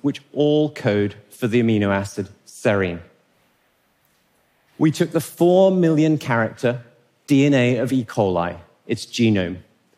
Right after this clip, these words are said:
and completely rewrote the code of this microbe in a very specific way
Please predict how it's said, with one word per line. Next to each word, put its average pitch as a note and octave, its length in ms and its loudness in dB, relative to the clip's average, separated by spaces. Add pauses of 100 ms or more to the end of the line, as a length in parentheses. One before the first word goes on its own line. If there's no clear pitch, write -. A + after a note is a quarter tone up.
(320)
and C3+ 120 0
completely F3+ 640 -2
rewrote D#3+ 640 0
the A#2+ 80 -2
code G2 360 -4
of G#2+ 140 -8
this A#2 180 -4
microbe A#2 600 0
in A2+ 140 -6
a G#2 60 0
very A2+ 340 0
specific G#2+ 680 -8
way G#2+ 380 -2